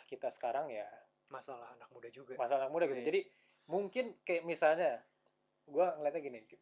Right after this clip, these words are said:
Speaker 1: kita perlu internet buat main e-sports gitu.
Speaker 2: Iya.
Speaker 1: Orang tua nggak ada yang ngerti sampai sekarang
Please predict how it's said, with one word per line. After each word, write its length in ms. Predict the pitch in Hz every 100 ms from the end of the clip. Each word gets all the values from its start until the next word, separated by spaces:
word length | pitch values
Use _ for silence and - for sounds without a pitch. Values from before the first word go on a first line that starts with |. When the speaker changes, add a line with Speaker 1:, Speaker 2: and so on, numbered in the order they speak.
| -
Speaker 1:
kita 160 | 170
perlu 220 | 190 160 156
internet 320 | 143 160 180
buat 160 | 135
main 160 | 127 131
e-sports 460 | 135 - 147 127 -
gitu. 160 | - _ _ 170
Speaker 2:
Iya. 160 | 160 - _ _ _
Speaker 1:
Orang 240 | - 151 156
tua 160 | 202
nggak 140 | 220 139
ada 80 | 127
yang 100 | 127
ngerti 120 | 185 147
sampai 240 | 131 131
sekarang 240 | 131 135